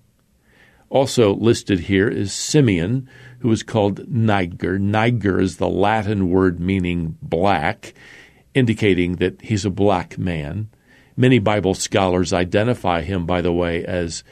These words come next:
the one called Simon of Cyrene, the one who carried the crossbeam of Christ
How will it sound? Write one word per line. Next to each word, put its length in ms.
the 120
one 240
called 380
Simon 840
of 320
Cyrene, 800
the 100
one 160
who 100
carried 460
the 80
crossbeam 1080
of 200
Christ 720